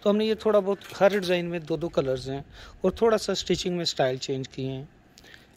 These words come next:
इसके sleeves पे भी इसमें एम्ब्रॉयडरी है। Price इसकी नौ हज़ार नौ सौ पचास है और साइज small, medium, large, extra large, ये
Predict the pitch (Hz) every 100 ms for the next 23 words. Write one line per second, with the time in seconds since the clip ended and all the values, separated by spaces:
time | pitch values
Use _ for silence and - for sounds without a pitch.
0 | 143 - 151 - 156 151 - 160 165 -
1 | 165 160 156 147 165 160 180 196 - 214
2 | - 202 185 180 156 165 156 151 139 -
3 | 131 - 117 117 120 135 - - _ -
4 | - - - - - 143 147 147 175 185
5 | 190 196 190 190 185 180 175 156 156 -
6 | - _ - 151 - 170 165 160 156 -
7 | - - - - _ _ - 156